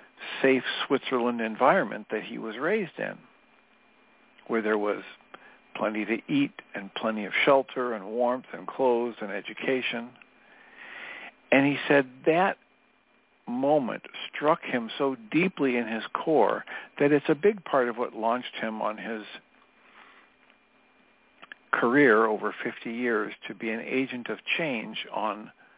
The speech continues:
five continents and forty different countries. And so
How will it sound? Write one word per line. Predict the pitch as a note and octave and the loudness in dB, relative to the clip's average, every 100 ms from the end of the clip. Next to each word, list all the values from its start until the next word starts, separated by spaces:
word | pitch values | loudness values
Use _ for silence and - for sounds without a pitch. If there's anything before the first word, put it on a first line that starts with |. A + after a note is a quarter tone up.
| _ _ _ _ _ _ _ _ _ _ _ _ _ _ _ _ _ _ - - | _ _ _ _ _ _ _ _ _ _ _ _ _ _ _ _ _ _ -18 2
five | C#3 B2 A#2+ - | 4 4 2 -4
continents | - C3 A#2 A2 A2 A2 - | -2 -2 -2 -6 -12 -14 -10
and | G#2 G2+ - | -10 -10 -4
forty | C3 B2 A#2+ | -4 -2 -6
different | A#2+ - A2+ A2 | -8 -8 -8 -6
countries. | B2+ A#2+ - A#2 A2 A2 - | -4 -4 -6 -8 -8 -10 -10
And | G2+ G#2 F2+ _ _ _ _ _ _ _ _ _ - _ - _ _ - - - | -12 -14 -20 _ _ _ _ _ _ _ _ _ -20 _ -20 _ _ -20 -14 2
so | C3+ B2+ | 4 4